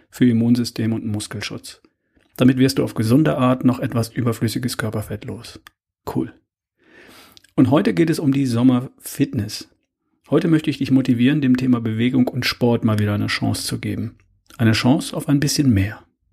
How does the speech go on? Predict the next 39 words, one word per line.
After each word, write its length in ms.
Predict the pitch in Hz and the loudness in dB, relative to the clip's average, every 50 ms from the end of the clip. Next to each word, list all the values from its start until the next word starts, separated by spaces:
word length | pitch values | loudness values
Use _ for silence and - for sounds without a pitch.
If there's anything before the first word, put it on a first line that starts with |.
| _ _ _ _ _ _ _ _ _ _ _ _ _ _ - - | _ _ _ _ _ _ _ _ _ _ _ _ _ _ -14 -4
Mal 160 | - 131 131 147 | -2 0 0 2
angenommen, 380 | 175 190 185 175 170 165 170 | 2 2 2 2 2 2 2
du 80 | 151 139 | 2 0
bist 240 | 127 139 135 135 - | 0 -2 -2 -2 -2
bereits 320 | 127 117 110 104 110 - | -2 -2 -2 -2 -4 -4
sehr 140 | 127 117 113 | -6 -6 -6
sportlich 520 | - - 120 120 113 120 110 110 - - | -6 -6 -6 -6 -6 -6 -8 -10 -6 -4
und 140 | 127 120 - | -4 -4 2
trainierst 400 | - 135 127 135 147 147 143 - | 4 4 6 6 4 2 0 0
ohnehin 480 | 151 139 139 131 120 127 127 127 123 123 | 2 4 4 4 6 6 6 6 4 4
vier 220 | - - 143 123 | 0 0 0 0
bis 100 | 127 123 | 0 -2
fünf 220 | - 127 120 - | -2 -2 -2 -2
Mal 200 | 123 113 110 107 | -2 -2 -2 -2
in 120 | 110 120 120 | -4 -4 -4
der 100 | 117 107 | -4 -6
Woche. 300 | 104 - - - - - _ _ _ _ _ _ _ _ _ _ _ _ _ _ _ _ _ | -8 -10 -10 -12 -14 -14 _ _ _ _ _ _ _ _ _ _ _ _ _ _ _ _ _
Du 120 | - - 131 | -4 -4 -4
hast 140 | 120 - 127 | 0 2 2
meistens 360 | 127 147 156 - 156 - - | 2 2 2 2 0 0 0
deine 240 | - 123 117 120 117 | 0 0 0 0 0
zehntausend 520 | - 131 127 120 117 120 110 113 113 113 | 0 0 0 0 0 -2 -4 -6 -6 -6
Schritte 260 | - - 180 - 170 | -4 -4 -2 -2 0
am 160 | 160 147 143 | 2 2 2
Tag, 400 | - 139 139 139 139 139 135 - | 2 2 0 2 0 0 -2 -2
benutzt 360 | - 127 117 123 123 - - - | 0 2 2 2 0 -2 -4 -4
deine 160 | 117 113 113 | -2 0 2
Muskeln 640 | 117 131 151 - - 156 147 139 135 135 131 135 131 | 2 2 2 2 0 0 2 4 2 2 2 2 2
mindestens 480 | 135 139 160 156 - - - 127 - - | 4 4 4 4 2 0 -2 -4 -4 -4
zwei, 180 | 139 131 127 | -2 -2 0
dreimal 320 | 127 123 120 120 117 117 120 | 0 2 2 2 2 2 0
in 80 | 117 | 0
der 120 | 117 117 110 | 0 0 -2
Woche 220 | 123 135 - 156 | -4 -4 -2 -2
und 180 | 151 135 123 131 | -2 -2 0 0
du 60 | 127 | 0
gibst 260 | 120 127 131 - - | -2 -2 -2 -4 -4
wirklich 360 | 117 113 110 - - 113 - | -2 -2 -2 -2 -6 -10 -10
Vollgas 600 | - - - 117 120 117 113 120 - - - _ | -10 -8 -8 -6 -6 -6 -8 -8 -10 -14 -16 _